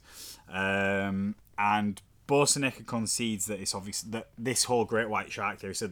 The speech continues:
Robert Boseneka is the guy that came up with this great white shark theory, and he admits that he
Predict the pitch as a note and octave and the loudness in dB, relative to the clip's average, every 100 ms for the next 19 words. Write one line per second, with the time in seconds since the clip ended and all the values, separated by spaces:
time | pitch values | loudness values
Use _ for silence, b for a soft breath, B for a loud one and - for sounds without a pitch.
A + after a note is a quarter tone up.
0 | G2+ A2 G#2 G2 G#2 F#2+ F#2+ F2 F#2+ F2 | 2 4 4 4 0 0 -4 -8 -8 -8
1 | E2+ E2+ E2+ - G2 F#2 - F2 - F2+ | -6 -6 -6 -10 -10 -10 -12 -14 -12 -10
2 | D#2 D#2+ C2+ F#2 D#2+ - E2+ D#2 B B | -10 -10 -8 -10 -10 -10 -10 -10 B B
3 | B B G#2 G2+ B2+ A#2 G#2+ - b b | B B -4 0 2 2 0 -4 b b
4 | b - A#2+ A#2+ B2+ C#3+ C#3 - - - | b -8 -2 0 2 2 0 -2 -4 0
5 | A#2 A2+ - - G2+ B2 A2+ G#2+ | 0 0 -2 -14 -4 -2 0 -2